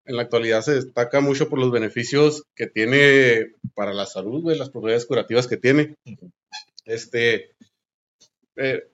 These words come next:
Speaker 1: en, entre muchas, güey, son para las personas que sufren de, eh, bueno, lo utilizan mucho para el dolor de, del cáncer, güey, para, para como recuperación después de las quimioterapias,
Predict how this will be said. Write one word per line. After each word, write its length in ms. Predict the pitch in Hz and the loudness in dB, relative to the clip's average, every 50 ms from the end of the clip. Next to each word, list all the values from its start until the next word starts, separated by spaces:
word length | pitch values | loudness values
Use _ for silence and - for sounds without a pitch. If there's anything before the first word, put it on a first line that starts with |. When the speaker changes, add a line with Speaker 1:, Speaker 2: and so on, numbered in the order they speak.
| _ - | _ -6
Speaker 1:
en, 360 | 139 131 139 135 135 135 135 143 | -2 0 0 2 0 0 0 -2
entre 300 | 147 127 127 131 131 131 | -2 -2 -2 0 0 2
muchas, 360 | 139 151 175 180 196 190 185 | 2 2 2 2 2 2 4
güey, 160 | 190 185 170 | 4 4 4
son 300 | - - 143 139 139 135 | 4 2 2 0 0 0
para 560 | 139 165 156 160 151 147 143 135 131 120 113 | 2 6 8 8 8 8 8 6 4 2 0
las 180 | 123 120 117 117 | -2 -4 -4 -6
personas 400 | - - 113 - 117 123 143 143 | -6 -8 -8 -4 -2 -2 -2 -2
que 140 | - 151 131 | -2 -6 -6
sufren 380 | 127 120 - 135 139 139 139 135 | -6 -8 -6 -4 -4 -2 0 0
de, 760 | 139 135 131 123 117 113 113 110 107 104 101 98 98 98 98 | 2 2 4 4 4 4 4 4 4 2 0 -2 -4 -4 -6
eh, 80 | 95 - _ _ _ _ _ _ _ _ _ _ _ - 131 131 | -10 -14 _ _ _ _ _ _ _ _ _ _ _ -8 -6 -4
bueno, 200 | 131 160 170 185 | 0 2 4 4
lo 60 | 165 156 | 4 4
utilizan 300 | 160 147 160 165 202 202 | 2 0 0 0 0 0
mucho 140 | 190 202 | 0 -2
para 140 | 190 202 180 | 0 2 2
el 120 | 165 156 139 | 2 2 0
dolor 280 | 127 127 127 131 131 | 0 0 0 0 0
de, 480 | 143 175 175 175 165 139 127 123 104 87 | 0 0 2 4 4 2 2 0 -4 -8
del 420 | - 117 117 117 113 107 101 98 | -6 -6 -4 -4 -4 -4 -6 -8
cáncer, 380 | - 110 123 143 139 - 160 143 | -4 -2 -2 0 0 0 0 0
güey, 280 | 139 127 113 110 - _ _ _ _ _ _ _ _ _ _ _ _ _ _ | 0 -2 -4 -4 -6 _ _ _ _ _ _ _ _ _ _ _ _ _ _
para, 680 | - 123 120 117 113 113 113 110 110 110 110 107 - - | -2 0 2 2 2 2 4 4 4 4 2 0 -4 -4
para 380 | - 117 113 113 110 110 107 107 | -2 0 0 2 2 0 0 -2
como 160 | 117 117 117 | -4 -2 -2
recuperación 680 | 120 113 - 123 - - 117 113 110 104 - 110 113 123 | -2 -2 -4 -6 -4 -2 0 0 0 0 -2 -4 -2 -2
después 280 | 131 135 131 - 135 135 | -4 -4 -2 -2 0 2
de 80 | 147 | 2
las 220 | 143 139 135 127 - | 4 4 2 2 0
quimioterapias, 880 | 131 117 113 110 - 101 98 113 123 - - 156 156 151 156 - - | -4 -6 -6 -6 -4 -2 -2 -2 -2 0 0 0 0 0 -2 -8 -20